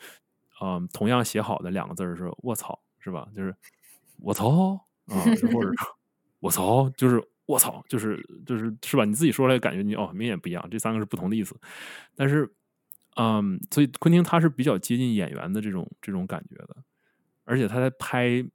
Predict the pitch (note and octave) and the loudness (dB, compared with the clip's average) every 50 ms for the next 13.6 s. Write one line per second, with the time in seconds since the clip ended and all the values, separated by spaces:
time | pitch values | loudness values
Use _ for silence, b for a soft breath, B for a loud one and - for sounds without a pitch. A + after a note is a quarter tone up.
0 | _ _ _ _ _ - - - C3+ C#3 B2+ - - - C#3 C#3+ D3 D#3+ D3 A#2+ | _ _ _ _ _ -4 -2 0 2 2 0 -2 -2 2 4 4 6 6 4 4
1 | - - - - - E2+ E2 E2 E2 - - - - G#2+ G#2+ G2+ - - - - | 2 -2 -6 -10 -10 -8 -8 -8 -10 -12 -14 -10 -8 -6 -4 -4 -6 -6 -4 -4
2 | A2 G2+ F#2+ F2+ b b b b b b b b _ _ _ _ _ - A2+ G#2+ | -2 -2 -2 -4 b b b b b b b b _ _ _ _ _ -4 0 2
3 | C#3 D3+ B2+ G2+ - A2+ A2 A2 G#2 A2 G#2 F2 - - - F#2+ G2 G2 G2 A2 | 4 4 4 2 0 0 0 2 2 2 2 -2 -4 -8 -10 -8 -8 -6 -4 -6
4 | G#2 - - F#2 F2 G2 G2+ - - G#2 - - F2 F2+ G2 G#2 G#2 G2+ G2+ F#2+ | -6 -8 -8 -6 -6 -6 -6 -6 -8 -8 -8 -8 -6 -4 -4 -2 -2 -4 -4 -6
5 | F#2 E2 C#2 C2+ - - - - _ _ - - A#2 A2 G2+ G2 G2+ G2+ - - | -6 -6 -8 -10 -12 -14 -18 -20 _ _ -12 -6 -6 -4 -4 -4 -4 -6 -6 -6
6 | F2+ F2+ G#2 G2+ F#2+ - - C3 A2+ F#2+ C#2 G#1 B2+ - _ _ _ F3 E3+ E3 | -6 -4 -4 -4 -4 -4 -4 -4 -4 -4 -6 -10 -14 -20 _ _ _ -10 -10 -10
7 | D#3 D3+ D#3 _ _ _ _ - C3+ B2+ C3 - - - C#3+ C#3 C3+ C3+ C3+ C#3 | -10 -12 -16 _ _ _ _ -2 -2 -2 -2 0 0 0 2 2 2 2 0 -2
8 | B2 - - A2+ A2+ A2+ G#2+ - - F#2+ F#2+ F2+ - - G#2+ A#2 A#2+ A2 F#2 - | -4 -4 -4 -4 -2 -2 -2 -4 -6 -6 -8 -8 -6 -6 -4 -4 -2 -4 -4 -4
9 | - - A#2+ A2 G#2 G#2 - - A2 G#2+ G#2 G2+ - G#2+ G#2+ F#2+ E2+ - - F2+ | -4 -4 -2 -2 -4 -4 -4 -4 -4 -4 -4 -4 -4 -2 -2 -2 -2 -4 -6 -8
10 | - - A2 G2 F2 F2+ F#2 - G#2 - G#2+ G2 A2 G#2+ - - - A2+ A2 - | -6 -6 -6 -6 -6 -6 -8 -6 -4 -2 0 0 0 -2 -2 -4 0 0 0 0
11 | F#2+ F2+ - - - - A#2 A2 A2 A2+ A2+ G2+ - - - - - F2 F#2 F#2 | 0 -2 -4 -2 0 2 2 4 6 6 6 4 4 0 -6 -8 -6 -4 -4 -6
12 | - - - - - - G#3 G#3 F#3 C#4 C4+ A3+ F#3+ - A3+ - - G#3 G#3 A3+ | -8 -12 -16 -8 -4 -2 0 6 8 8 8 8 4 -2 -6 -8 -4 -2 0 2
13 | A#3 B3+ C4 G3 C#3 - - - E3+ A#3 C#4+ C4 | 2 2 2 0 2 2 0 2 4 4 4 4